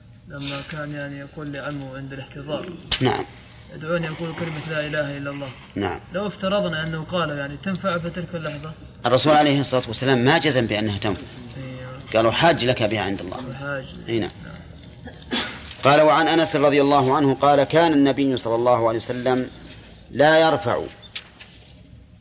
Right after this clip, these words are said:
Speaker 2: لا يرفع يديه في شيء من دعائه إلا في الاستسقاء،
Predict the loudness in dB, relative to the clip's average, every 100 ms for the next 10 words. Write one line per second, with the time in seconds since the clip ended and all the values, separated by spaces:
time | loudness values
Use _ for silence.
0 | -14 0 4 6 4 4 4 6 4 2
1 | 0 0 0 2 2 2 4 4 4 4
2 | 6 4 2 0 2 2 2 2 -4 -6
3 | -8 -2 2 4 2